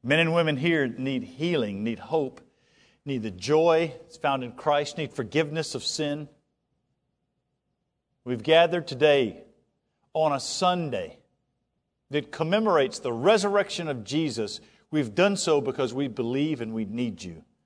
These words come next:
We ask you to speak to us in Jesus' name. Amen. You may be seated. <clears throat> Eighteen fifty-one, eighteen fifty-one, Herman Melville wrote a novel of lasting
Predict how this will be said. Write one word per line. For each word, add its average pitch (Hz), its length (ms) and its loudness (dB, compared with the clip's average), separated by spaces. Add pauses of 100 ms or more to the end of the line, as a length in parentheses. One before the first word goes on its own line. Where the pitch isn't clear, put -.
(380)
We 101 200 -4
ask 139 260 0
you 160 60 -2
to 147 80 -4
speak 147 400 -8
to 107 180 -4
us 104 160 -4
in 92 160 -8
Jesus' 127 480 -6
name. 87 320 -8 (640)
Amen. 87 400 -12 (960)
You - 80 -20 (100)
may 110 80 -6
be 95 140 -10
seated. - 420 -8 (380)
<clears throat> - 20 -20 (4000)
Eighteen 220 340 4
fifty-one, 156 920 2 (840)
eighteen 247 280 4
fifty-one, 180 640 4 (200)
Herman 269 400 6
Melville 170 520 8
wrote 165 220 2
a 160 60 4
novel 196 420 4
of 135 100 2
lasting 220 600 2